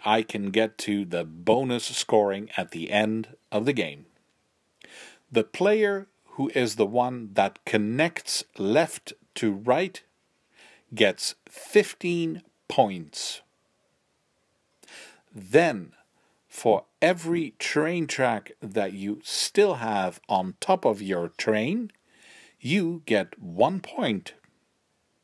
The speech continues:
Also, look at this on the board. Count up all the building and telegraph poles you have on the map, and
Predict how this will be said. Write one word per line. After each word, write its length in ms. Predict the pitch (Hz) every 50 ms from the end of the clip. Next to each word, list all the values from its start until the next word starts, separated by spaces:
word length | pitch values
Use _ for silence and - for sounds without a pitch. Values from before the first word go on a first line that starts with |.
| _ _ _ _ _ _ _ _ _ _ _ _ - - - - - - _ _ _
Also, 640 | - 196 214 214 196 - - 185 175 170 170 - -
look 320 | - 107 101 110 117 110 -
at 240 | 107 107 107 - -
this 720 | - 104 87 87 92 90 113 135 143 127 - - - - - _ _ -
on 260 | 104 98 98 104 110
the 80 | 127 123
board. 520 | 110 104 90 82 80 78 78 80 - - _ _ _ _ _ _ _ _ _ - - - _ _ -
Count 320 | - 175 190 196 185 165
up 320 | - 160 147 143 139 - - _ _ _ _
all 360 | - 170 180 175 180 180 - 123
the 200 | 104 107 107 95
building 720 | 92 101 104 147 165 185 185 185 156 156 135 123 113 113 - -
and 300 | - 101 95 95 95 92 - _
telegraph 760 | - - 202 190 180 139 110 113 104 95 90 87 87 - - -
poles 520 | - 107 98 92 90 90 85 85 - - - - - - - _
you 220 | - 107 107 101
have 520 | 95 - 143 175 160 123 104 107 113 110 - _ _
on 240 | - 120 113 110 110
the 100 | 104 95
map, 540 | 90 90 98 117 147 156 127 98 - - - - _ _ _ _ _ _ _ _ _ _ _ _ _ - - - - - - - _ _ _
and 460 | 170 185 190 190 185 185 180 170 -